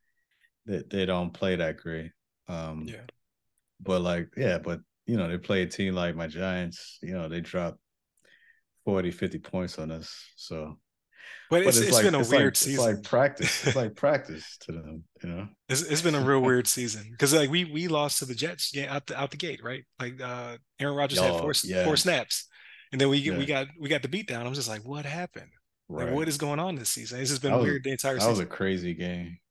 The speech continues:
Speaker 1: Like,
Speaker 2: Yeah.
Speaker 1: a lot of stuff <laughs> happened in that game.
Speaker 2: Yeah, it's been, it's
Speaker 1: But
Speaker 2: been pretty wild. So I, I won't, I won't get you for that one. Um,
Speaker 1: Yeah.
Speaker 2: like, you,
Speaker 1: <laughs>
Speaker 2: you guys are in the process of building. Like, the Bills need to do something. Like, we need to,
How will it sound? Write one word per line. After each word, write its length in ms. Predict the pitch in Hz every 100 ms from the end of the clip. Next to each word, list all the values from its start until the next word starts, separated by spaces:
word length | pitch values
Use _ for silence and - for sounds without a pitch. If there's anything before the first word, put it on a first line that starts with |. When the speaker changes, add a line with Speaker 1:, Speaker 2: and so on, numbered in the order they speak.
| _ _ _
Speaker 1:
Like, 160 | 90 85
Speaker 2:
Yeah. 20 |
Speaker 1:
a 20 |
lot 180 | 82 85
of 60 | 85
stuff 260 | - 82
<laughs> 20 | -
happened 340 | 82 76 - -
in 160 | 80
that 200 | 78 73
game. 380 | 80 78 78 71 _ _ _ _ _ _ _ _ -
Speaker 2:
Yeah, 140 | 110 120 143
it's 120 | 117
been, 260 | 127 123 131
it's 120 | 127
Speaker 1:
But 0 |
Speaker 2:
been 140 | 131
pretty 200 | 110 123
wild. 200 | 113 -
So 120 | 143 147
I, 100 | 160
I 20 |
won't, 220 | 156 151
I 40 | 143
won't 120 | 131
get 120 | 123
you 60 | 113
for 120 | 123
that 160 | 117
one. 200 | 110 110 - - - - -
Um, 480 | 117 113 110 95 87
Speaker 1:
Yeah. 80 | 87 - -
Speaker 2:
like, 200 | 123 117 131
you, 160 | 143 160
Speaker 1:
<laughs> 0 | 113
Speaker 2:
you 140 | 139
guys 380 | 131 127 127 120
are 140 | 120
in 60 | 120
the 60 | -
process 360 | 120 110 120
of 80 | 113
building. 600 | 131 131 127 123 117 123 139
Like, 260 | 117 107 101 _
the 80 | 127
Bills 340 | 131 131 123
need 100 | 127
to 60 | 120
do 140 | 120
something. 380 | 113 127 117 113
Like, 180 | 98 107
we 140 | 127
need 180 | 131 127
to, 200 | 123 120